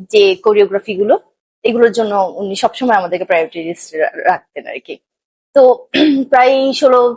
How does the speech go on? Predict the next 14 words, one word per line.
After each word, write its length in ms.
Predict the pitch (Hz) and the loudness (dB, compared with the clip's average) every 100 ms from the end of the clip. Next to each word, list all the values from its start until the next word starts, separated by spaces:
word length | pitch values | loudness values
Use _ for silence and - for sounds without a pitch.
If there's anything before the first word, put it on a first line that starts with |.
| - | 0
পনেরো 280 | 277 294 294 | 2 4 4
বছর, 440 | 254 254 - 233 | 2 0 -4 -2
দুই 100 | 233 | 0
হাজার 200 | 254 269 | 2 2
পনেরো 340 | 262 247 240 240 | 2 2 4 2
পর্যন্ত 380 | 233 226 220 | 0 -2 0
আমি 240 | 202 190 175 _ _ _ _ | 0 0 -6 _ _ _ _
হচ্ছে, 360 | 202 - 185 165 _ _ _ - | -8 -6 -8 -8 _ _ _ -8
আহ, 180 | 185 170 | -4 -4
গ্রুমিং 340 | 170 208 190 | -2 -2 -2
করি, 240 | 180 185 202 _ 185 | -4 -4 -6 _ -14
মানে 160 | 175 - | -14 -6
ইয়াটা 260 | 190 185 185 | -2 0 0
করছি, 340 | 165 - - | -6 -16 -20